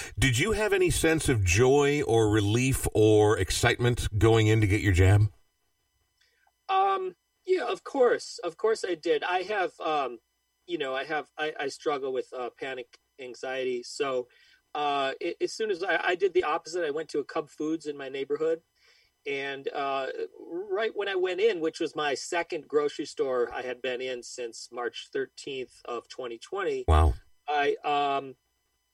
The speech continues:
Speaker 2: I began, uh, panic symptoms. So that actually helped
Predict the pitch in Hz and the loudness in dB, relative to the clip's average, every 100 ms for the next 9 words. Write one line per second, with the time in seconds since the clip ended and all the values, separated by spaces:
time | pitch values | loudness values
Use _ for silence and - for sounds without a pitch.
0 | _ _ - 156 143 156 156 143 131 131 | _ _ -2 0 0 -2 -2 -2 -4 -10
1 | _ _ - 127 123 - - 151 - - | _ _ -8 -4 -2 -4 -4 -6 -6 -6
2 | - 349 370 370 - - _ _ _ _ | -8 -6 -6 -6 -10 -20 _ _ _ _
3 | - 202 202 - 220 302 381 - 208 147 | -2 2 2 2 2 4 2 2 -2 4
4 | 359 - - | 2 2 -4